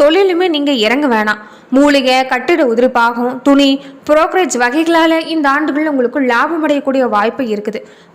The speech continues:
பங்குதாரர்களோட வளைந்து போக பாருங்க. ஐப்பசி, தை, பங்குனி மாசங்கள்ல பழைய பாக்கிகள் வசூலாகக்கூடிய காலகட்டம்னு சொல்லலாம். உத்தியோகத்துல உண்மையா இருக்கிறது மட்டும் போதாது. அதே மாதிரி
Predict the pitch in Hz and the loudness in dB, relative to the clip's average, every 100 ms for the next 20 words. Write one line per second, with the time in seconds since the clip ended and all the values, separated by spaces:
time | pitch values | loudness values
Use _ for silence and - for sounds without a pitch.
0 | 302 311 370 359 311 339 349 320 330 330 | -2 -2 -2 0 2 0 -2 2 2 2
1 | 285 226 262 381 381 254 233 240 208 202 | 2 -2 -2 -4 -2 0 0 0 0 -2
2 | 208 214 - - - 247 254 262 254 254 | -4 -6 -8 -20 -8 -4 -2 -4 -4 -2
3 | 247 240 247 254 254 254 262 349 262 214 | -4 -2 -2 -2 -4 -4 -2 -2 -2 0
4 | 240 226 233 240 233 233 - 269 277 370 | -2 0 2 2 2 -4 -4 0 0 -2
5 | 339 262 277 277 311 294 226 233 339 330 | -2 0 0 0 -2 0 -2 -2 -2 0
6 | 311 311 285 269 240 226 254 254 247 226 | -2 -2 0 0 0 0 0 -4 -6 -4
7 | 240 226 196 202 196 - - - - 262 | -4 -4 -4 -4 -6 -10 -20 -20 -8 -8
8 | 240 294 285 285 277 262 247 240 277 330 | -2 0 0 0 2 2 2 0 0 0
9 | 311 262 254 302 370 285 262 269 233 226 | 0 0 -2 0 0 0 0 0 0 0
10 | 226 220 226 226 226 269 277 233 240 | 0 -2 -4 -4 -2 0 0 0 0